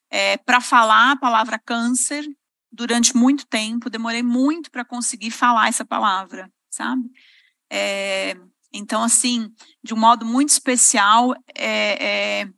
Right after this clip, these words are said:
é, e particular, é que eu peço, assim, que, que o mais rápido possível a gente aprove essa normativa aqui no âmbito do Estado,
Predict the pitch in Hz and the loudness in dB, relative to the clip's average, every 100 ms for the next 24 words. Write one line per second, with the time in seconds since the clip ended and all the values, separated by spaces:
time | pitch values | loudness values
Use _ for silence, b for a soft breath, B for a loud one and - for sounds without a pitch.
0 | _ b _ _ - 190 196 - 240 - | _ b _ _ -10 -8 -6 -4 -2 2
1 | 220 - - 226 202 214 240 240 - _ | 2 2 -6 0 4 4 4 0 -10 _
2 | _ - - 247 - 233 226 240 220 - | _ -18 -6 -6 2 4 4 2 -2 -4
3 | 208 208 208 220 226 - 214 202 _ 226 | -4 -12 -10 -8 -8 -10 -14 -16 _ 0
4 | 254 285 269 254 - - 226 - 233 240 | 2 4 4 2 -2 -12 -8 -6 -4 -2
5 | 233 247 262 254 226 220 226 208 208 B | -2 -2 -4 -4 0 2 2 -2 -12 B
6 | B B - 208 220 208 214 208 208 - | B B -6 0 0 -2 -4 -4 -2 -4
7 | 208 208 240 202 202 202 - 226 196 - | -6 -10 -12 -6 -4 -4 -10 -16 -4 -2
8 | 202 214 240 226 202 | 4 6 4 2 -6